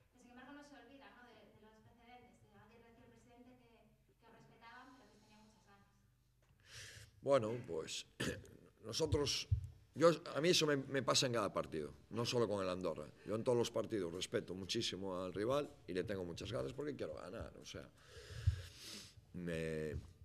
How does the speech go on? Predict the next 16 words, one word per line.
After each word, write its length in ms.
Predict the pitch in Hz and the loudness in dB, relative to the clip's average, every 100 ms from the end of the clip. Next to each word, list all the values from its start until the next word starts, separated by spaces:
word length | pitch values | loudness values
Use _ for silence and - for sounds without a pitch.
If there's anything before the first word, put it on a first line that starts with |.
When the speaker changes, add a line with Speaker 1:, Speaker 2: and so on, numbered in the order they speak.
| - - - - - - | -20 -20 -20 -20 -20 -14
Speaker 2:
no, 140 | 85 73 | -12 -2
no 140 | 92 | -2
tengo 200 | 95 92 | 0 -4
mucho 300 | 85 85 90 | -4 -8 -8
más 240 | 85 82 - | -6 -6 -6
que 360 | 82 69 69 | -6 -8 -10
decir. 320 | 67 - 113 110 | -10 -2 2 2
Es 160 | 110 | 2
normal 380 | 98 90 104 87 | 0 0 0 0
que, 240 | 76 76 | -2 -6
que 280 | - 82 78 | -4 -2 -2
aspiren 560 | 73 - 92 82 78 76 | -2 -6 -6 -6 -6 -10
a 320 | 67 62 57 | -12 -14 -10
mayores 400 | 76 85 82 73 | -6 -2 0 -2
cotas 340 | - 82 98 - | -4 -4 -4 -4
porque, 400 | 107 - 76 | -6 -4 -8